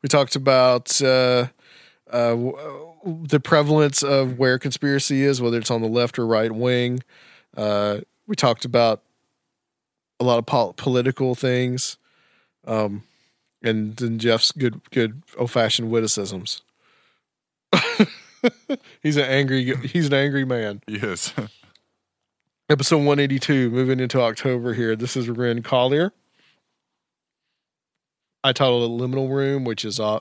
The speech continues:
Speaker 1: uh, which is after Ren's, uh, blog that he has.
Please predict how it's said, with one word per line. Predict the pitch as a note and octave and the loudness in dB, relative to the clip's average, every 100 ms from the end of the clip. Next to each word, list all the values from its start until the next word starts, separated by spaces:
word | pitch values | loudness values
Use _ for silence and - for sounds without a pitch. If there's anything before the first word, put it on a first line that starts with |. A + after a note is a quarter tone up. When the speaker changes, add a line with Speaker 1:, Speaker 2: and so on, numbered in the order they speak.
| - | -4
Speaker 1:
uh, | A#2+ A2 | -6 -4
which | A2 A2+ A2 | -4 -6 -6
is | G#2+ | -2
after | G#2+ G#2+ A2 G#2+ G#2+ _ _ _ _ _ - | -2 -2 -4 -6 -6 _ _ _ _ _ -10
Ren's, | A#2 A#2+ A2+ A2 G#2+ - - - _ _ _ _ _ _ _ _ _ | -2 2 2 0 0 0 -2 -6 _ _ _ _ _ _ _ _ _
uh, | G#2+ F#2+ F2 - _ - | -10 -6 -6 -8 _ -4
blog | A#2+ G#2+ A#2+ C3 C#3+ - | 2 4 4 0 -6 -6
that | A2+ G#2+ | -4 -2
he | A2+ | -2
has. | A#2 A2 C#3+ - - - | 0 0 -2 -4 -6 -12